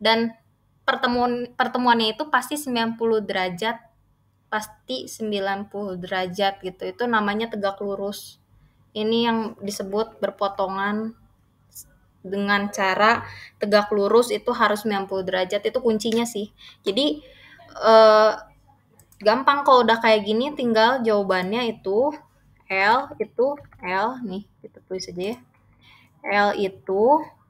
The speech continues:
tegak lurus. Jadi kalau Jessie lihat simbol ini tuh namanya simbol tegak lurus. Eh, biasanya sih ada namanya ini simbol, eh, biasanya kalau di Indonesia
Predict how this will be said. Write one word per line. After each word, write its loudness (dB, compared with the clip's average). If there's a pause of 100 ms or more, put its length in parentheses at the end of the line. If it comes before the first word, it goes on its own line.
(580)
tegak 2
lurus. 2
Jadi 0 (480)
kalau 2
Jessie -2
lihat 0
simbol 2
ini -4
tuh -4
namanya -2
simbol -2
tegak -6
lurus. -8 (400)
Eh, -2
biasanya -4
sih -4
ada 0 (160)
namanya -2
ini 0 (320)
simbol, -2 (1120)
eh, -8
biasanya 0
kalau 6
di 0
Indonesia -2